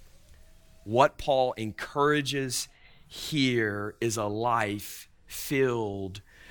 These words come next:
with the love and grace of God. And this is a very, very important word in the midst of conflict.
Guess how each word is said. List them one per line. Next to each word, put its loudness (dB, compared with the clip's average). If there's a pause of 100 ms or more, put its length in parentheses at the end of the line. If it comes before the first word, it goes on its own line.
(140)
with 2
the 4
love 4
and -4
grace 0
of -6
God. 0 (1300)
And -4
this 6
is 0
a 0
very, 2
very 0
important -6
word -4
in -10
the -4
midst -2
of -12
conflict. -8